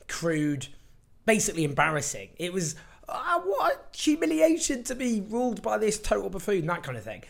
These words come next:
Now, you might think, "Hold on a minute, it wasn't just the vibes of Johnson that even some of his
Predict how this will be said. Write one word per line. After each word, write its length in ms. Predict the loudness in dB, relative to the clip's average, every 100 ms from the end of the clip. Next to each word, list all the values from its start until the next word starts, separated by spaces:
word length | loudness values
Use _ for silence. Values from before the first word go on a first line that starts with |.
| -20 -2
Now, 80 | 4
you 100 | 6
might 220 | 6 6
think, 160 | 4 2
"Hold 240 | 2 4
on 80 | 2
a 20 |
minute, 300 | 0 -8 -14 _
it 40 | 0
wasn't 260 | 4 4
just 160 | 2 -2
the 80 | 2
vibes 680 | 4 6 4 0 -6 -6 -6 -8
of 100 | -2
Johnson 400 | -2 -2 -8 -10
that 160 | -8
even 220 | -6 -6
some 240 | -4 -4 -2
of 80 | -2
his 260 | -4 -6